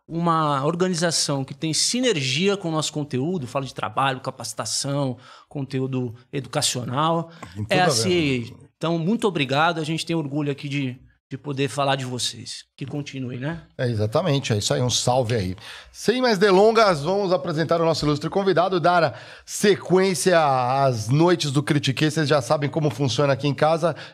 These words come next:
Speaker 2: Diegão vai fazer as honras.
Speaker 1: Sim, eu tô muito feliz porque eu sei que o nosso convidado já participou de diversos podcasts, mas eu,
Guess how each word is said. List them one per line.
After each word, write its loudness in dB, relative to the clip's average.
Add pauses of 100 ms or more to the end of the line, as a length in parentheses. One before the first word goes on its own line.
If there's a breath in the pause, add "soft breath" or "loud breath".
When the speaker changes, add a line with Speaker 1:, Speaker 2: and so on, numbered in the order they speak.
Speaker 2:
Diegão 2
vai 2
fazer 2
as 2
honras. 0 (460 loud breath)
Speaker 1:
Sim, 2
eu -4
tô -2
muito -2
feliz 0
porque 0
eu 0
sei 0
que 0
o 2
nosso 0
convidado 0
já 0
participou -4
de -4
diversos -4
podcasts, -4
mas -4
eu, -8